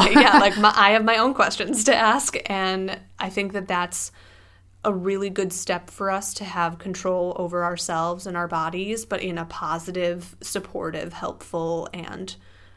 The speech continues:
Speaker 1: eye-opening way.
Speaker 2: Right, absolutely. And that just goes to, like,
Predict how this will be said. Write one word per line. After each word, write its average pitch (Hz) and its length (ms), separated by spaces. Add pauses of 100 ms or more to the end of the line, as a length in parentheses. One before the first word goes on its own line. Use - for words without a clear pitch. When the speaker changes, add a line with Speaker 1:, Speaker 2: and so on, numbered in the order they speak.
(120)
Speaker 1:
eye-opening 185 580
way. 247 360
Speaker 2:
Right, 151 400
absolutely. 160 580
And 175 180
that 175 140
just 170 220
goes 170 320
to, 160 160
like, 147 320